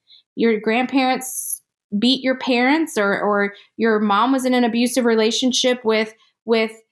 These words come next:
your dad. And so it's something that you just happen to repeat,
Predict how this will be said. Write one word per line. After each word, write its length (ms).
your 180
dad. 540
And 220
so 300
it's 280
something 340
that 160
you 160
just 400
happen 460
to 180
repeat, 680